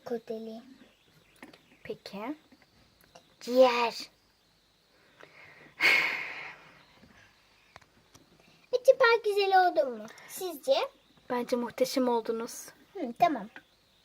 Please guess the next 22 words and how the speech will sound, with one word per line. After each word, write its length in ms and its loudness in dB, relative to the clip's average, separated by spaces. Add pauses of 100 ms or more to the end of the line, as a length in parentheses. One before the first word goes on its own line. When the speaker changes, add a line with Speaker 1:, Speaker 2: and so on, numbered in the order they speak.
(540)
Speaker 2:
Bunu 140 6
mu 80 8 (200)
alıyorsunuz? 560 12 (540)
Speaker 1:
Yok, 140 12 (160)
diğerlerini 460 10
de 140 10
deneyeceğim. 480 0 (1900)
Bence 340 0
tacı 420 2
alsam 420 -2
daha 240 -6
iyi. 200 -16 (1040)
Bu 160 6
da 60 4
Speaker 2:
Evet. 80 -2
Speaker 1:
biraz 300 -4
tatlı 360 -6
oldu. 360 -2 (380)
Speaker 2:
Ama 200 0
bence 280 4
taş 340 -4
daha 160 -6